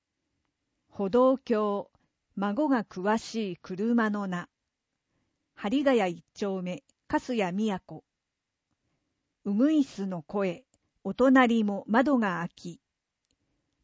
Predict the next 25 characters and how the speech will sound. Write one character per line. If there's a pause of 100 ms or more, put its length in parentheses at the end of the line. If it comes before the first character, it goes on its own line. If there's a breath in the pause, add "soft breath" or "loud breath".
緑
二
丁
目、
長
竹
和
夫。 (1400)
初
孫
や、 (580)
嫁
に
似
て
い
る
分
は
な
し。 (1120)
中
岡
元
町、